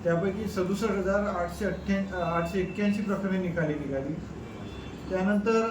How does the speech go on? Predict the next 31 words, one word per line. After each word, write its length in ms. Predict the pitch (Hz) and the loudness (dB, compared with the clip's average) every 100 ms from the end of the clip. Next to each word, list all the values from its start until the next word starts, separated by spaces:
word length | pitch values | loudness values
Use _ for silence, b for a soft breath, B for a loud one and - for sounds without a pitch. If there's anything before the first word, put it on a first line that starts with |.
| - - - - - - - - - - - - - - 170 165 | -2 -10 -12 -14 -12 -12 -12 -12 -12 -10 -10 -10 -10 -10 -4 2
जे 160 | 190 | 2
लोक 220 | 185 185 | 2 2
अदालत 320 | 196 196 202 190 | 4 4 4 2
झालं 180 | 185 | 2
ते 420 | 175 175 190 196 190 | 2 2 2 0 0
दहा 360 | 160 156 185 180 | 0 2 2 2
मे 140 | 190 | 2
दोन 160 | 185 180 | 2 0
हजार 160 | 185 185 | 0 0
पंचवीसला 500 | 185 170 190 175 175 | 2 2 2 2 2
झालं. 260 | 143 113 151 - - - - - 165 | 2 0 -4 -8 -12 -12 -12 -8 -2
त्याच्यामध्ये 600 | 165 208 208 208 214 214 - - - - | 0 4 4 4 0 -2 -4 -10 -10 -2
कोर्टामध्ये 500 | 165 170 202 202 208 | 2 2 2 2 2
प्रलंबित 420 | 202 185 190 196 | 2 2 4 2
असलेल्या 360 | 190 196 190 196 | 0 0 0 0
केसेसपैकी 880 | 190 175 202 - 190 180 180 170 | -2 -2 -2 -2 -2 -2 -2 -2
साठ 340 | 180 196 190 190 | -2 0 0 2
हजार 340 | 180 185 196 | 2 2 2
आठशे 320 | 180 165 - 190 | 2 0 -2 -4
छप्पन 280 | 180 - 208 | -4 -2 0
केसेस 380 | 202 180 196 175 | 0 0 -2 -2
ठेवल्या 240 | 180 156 | 0 2
होत्या. 260 | 143 143 165 165 - - - - - - - - - | 0 -2 -6 -6 -10 -10 -10 -10 -10 -10 -10 -10 -2
त्यापैकी 680 | 185 190 220 214 220 226 208 - - - - - | 0 0 0 -2 0 -2 -4 -8 -12 -12 -10 -6
सत्तावीस 500 | 175 - 208 208 208 | -4 0 2 2 2
हजार 200 | 208 208 | 4 4
एकशे 260 | 190 - 208 | 4 0 -2
अठरा 400 | 180 165 185 202 | -2 -2 0 0
प्रकरणे 440 | 196 - 196 185 | 0 0 0 2
निकाली 360 | 180 170 170 165 | 0 2 4 4
निघाली 420 | 160 147 143 | 2 0 -2